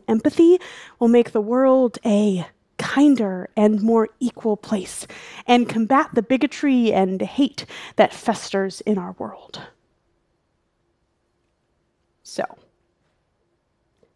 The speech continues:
talk to a kid about gender. Talk to a kid about sexuality. Teach them about consent. Tell them it is okay for boys to wear dresses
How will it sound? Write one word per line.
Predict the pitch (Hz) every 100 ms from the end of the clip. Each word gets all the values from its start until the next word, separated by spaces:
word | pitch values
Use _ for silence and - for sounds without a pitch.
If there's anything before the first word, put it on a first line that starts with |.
| _ _ _
talk | - 294 -
to | - - 220 214 -
a |
kid | 220 - 196 175 -
about | 196 160 -
gender. | - 156 - - _ _ _ _ _ _ - - -
Talk | - 311 -
to | - 320 311
a | -
kid | - 269 269
about | 233 240 -
sexuality. | 294 - 285 269 277 277 269 - -
Teach | - 403 415 -
them | 370 349
about | 294 240 226
consent. | - 240 226 440 440 415 - - _
Tell | 403 480
them | 453 427 359
it | 285
is | 240 214 - -
okay | 330 440 - 339 339 339
for | 226
boys | 196 277 359 370 359
to | 339
wear | 311 277
dresses | 294 269 320 294